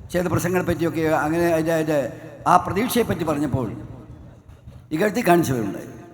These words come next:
മുസ്ലിം ലീഗ് വിജ്ഞാനത്തിൻ്റെ എല്ലാ മേഖലകളിലും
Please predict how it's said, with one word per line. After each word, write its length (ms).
മുസ്ലിം 260
ലീഗ് 220
വിജ്ഞാനത്തിൻ്റെ 880
എല്ലാ 260
മേഖലകളിലും 580